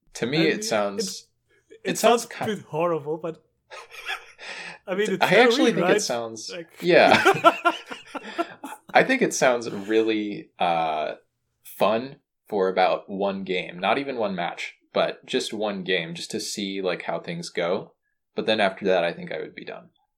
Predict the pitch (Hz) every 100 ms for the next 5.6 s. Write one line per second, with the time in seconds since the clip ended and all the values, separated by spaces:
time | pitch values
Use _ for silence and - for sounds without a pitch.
0 | - 95 87 85 - - 127 113 - -
1 | - 233 226 226 240 285 156 156 240 214
2 | 190 180 165 - - 139 131 - 175 180
3 | 214 220 - 214 208 196 190 175 170 _
4 | _ _ - 160 - 151 - 180 196 196
5 | - 160 196 233 -